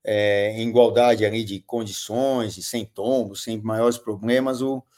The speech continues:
o Pogacar deve abrir mais, mais tempo. O Filipinho tinha um gráfico aí que ele me mostrou,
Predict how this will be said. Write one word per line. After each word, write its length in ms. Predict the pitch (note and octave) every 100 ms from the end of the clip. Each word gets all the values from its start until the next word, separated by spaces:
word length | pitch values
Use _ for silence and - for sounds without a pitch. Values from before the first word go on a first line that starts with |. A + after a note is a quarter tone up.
| _ _ _ -
o 100 | A2
Pogacar 500 | A#2+ A#2+ A2 G#2+ A#2
deve 220 | A#2 A#2+
abrir 160 | A2+ A#2
mais, 280 | A#2+ B2+
mais 260 | A#2+ B2 B2+
tempo. 240 | - G2+ -
O 440 | D#3 D#3 D#3+ D#3+
Filipinho 480 | D#3 E3+ E3+ F3+ A3+
tinha 160 | E3 F3
um 100 | A#2+
gráfico 600 | A#2+ B2+ C#3 B2 A2 G#2
aí 300 | G#2+ C3 B2
que 120 | A2+
ele 120 | G#2+
me 100 | G#2+
mostrou, 760 | G#2+ G2 - B2 C#3 D3 A2+